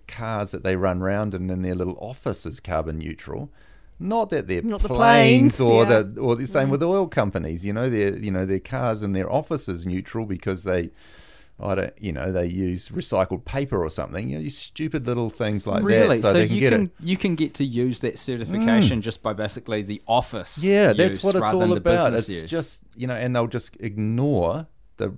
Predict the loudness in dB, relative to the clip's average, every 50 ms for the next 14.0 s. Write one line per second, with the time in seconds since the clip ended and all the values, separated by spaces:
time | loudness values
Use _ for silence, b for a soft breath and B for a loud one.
0 | -6 -2 0 0 0 0 -2 -2 -2 -4 -4 -6 -6 -2 -2 0 2 2 2 2
1 | 2 2 -2 -4 -4 -6 -6 -6 -6 -4 -2 -2 0 0 0 -2 -4 -4 -6 -10
2 | -12 -14 -16 -12 -8 -6 -6 -6 -4 -6 -2 0 0 0 2 2 2 4 4 2
3 | 2 2 2 2 2 2 2 0 0 2 2 2 2 2 2 0 0 0 0 -2
4 | -2 -2 -4 -6 -8 -6 -6 -4 -2 0 0 -2 -2 -4 -8 -14 -14 -4 0 2
5 | 2 2 2 0 0 -2 -2 -2 -6 -8 -8 -8 -8 -12 -14 -12 -8 -6 -4 -2
6 | -2 -2 -2 -2 -4 -4 -6 -6 -8 -10 -6 -4 -2 0 0 0 -2 -4 -8 -14
7 | -12 -8 -6 -4 -2 -2 -2 -2 -2 -2 -4 -4 -6 -6 -4 -2 -2 -2 -2 0
8 | 0 0 2 2 0 0 -2 -4 -6 -8 -10 b b b b b b b b b
9 | -10 -10 -8 -8 -6 -6 -4 -2 0 2 2 2 2 4 4 2 2 2 2 0
10 | 2 2 2 2 0 -2 -2 -2 -2 -2 -2 -2 -6 -6 -8 -10 -14 -18 b b
11 | b b b b b b b -20 -12 -6 -4 -4 -4 -4 -6 -6 -4 -4 0 2
12 | 4 4 4 2 2 2 0 0 0 0 0 0 0 2 0 2 4 6 8 8
13 | 10 10 10 10 10 10 10 8 6 4 2 0 0 0 0 0 0 0 -2 -6